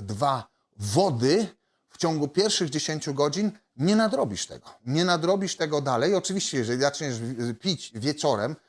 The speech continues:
no to automatycznie jakość twojego snu będzie pogorszona, co znowu, e, pogorszy twoją sytuację w kontekście zdrowia psychicznego, bo jak się okazuje, że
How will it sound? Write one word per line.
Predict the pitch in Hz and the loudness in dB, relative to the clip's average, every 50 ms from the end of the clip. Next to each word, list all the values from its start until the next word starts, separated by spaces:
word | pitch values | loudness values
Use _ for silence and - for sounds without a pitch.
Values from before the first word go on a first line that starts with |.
| _ _ - | _ _ -14
no | - | -6
to | - 214 | -2 -2
automatycznie | 196 175 - 165 156 151 143 165 156 - 185 175 | 0 2 2 2 2 2 0 -2 -6 -4 -2 -2
jakość | 170 170 180 - 170 - - | 0 0 -2 -2 -4 -6 -8
twojego | - 170 165 170 165 175 | -8 -6 -4 -4 -4 -4
snu | 160 - - 247 233 | -6 -4 -4 -2 -2
będzie | 196 160 131 120 117 | 0 0 0 -2 -4
pogorszona, | - 120 117 117 113 - - 123 123 127 123 | -4 -4 -4 -2 -2 -2 -2 -4 -4 -4 -4
co | - 131 127 120 - _ _ _ _ - | -4 -4 -4 -4 -6 _ _ _ _ -6
znowu, | 101 95 - 143 175 180 156 135 143 143 135 - - _ _ - | -2 0 2 2 4 4 2 2 2 0 -2 -2 -6 _ _ -4
e, | 131 127 120 117 | -2 0 0 0
pogorszy | - 156 147 135 135 131 - - 127 | 0 -2 -2 0 0 -2 -2 -4 -6
twoją | - - 127 127 120 | -6 -4 -4 -2 -2
sytuację | - - 120 - 113 113 107 101 - 156 143 | -4 -6 -6 -2 0 0 0 0 0 -2 -4
w | - | -2
kontekście | - 160 147 131 - 113 - - - 139 127 | -4 -6 -4 -2 -2 -4 -4 -4 -4 -6 -6
zdrowia | 101 95 104 113 107 113 107 | -6 -6 -6 -4 -4 -4 -4
psychicznego, | - - 113 104 98 - - 120 104 92 107 110 | -6 -8 -12 -12 -10 -8 -6 -6 -4 -4 -4 -4
bo | 110 107 | -2 -4
jak | 101 - | -4 -4
się | - 135 123 | -6 -6 -6
okazuje, | 113 - 123 107 101 101 104 104 101 | -4 -4 -4 -4 -4 -4 -6 -6 -6
że | 104 101 | -6 -10